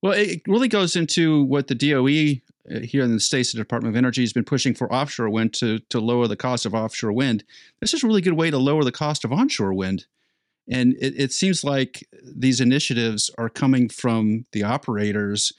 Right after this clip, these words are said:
uh, taking it, uh, the initiative themselves, uh, to, to, to drive costs out of onshore wind. And I think you're right, right? If you can prefab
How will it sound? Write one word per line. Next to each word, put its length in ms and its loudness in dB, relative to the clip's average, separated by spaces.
uh, 120 -12
taking 400 0
it, 180 -2
uh, 200 -10
the 120 -2
initiative 380 0
themselves, 600 -4
uh, 220 -4
to, 160 -8
to, 180 -8
to 180 -6
drive 360 -2
costs 340 -4
out 140 -4
of 180 -10
onshore 320 0
wind. 160 2
And 60 2
I 40 0
think 200 -2
you're 100 -2
right, 320 -2
right? 220 -4
If 220 -4
you 80 2
can 260 0
prefab 800 -2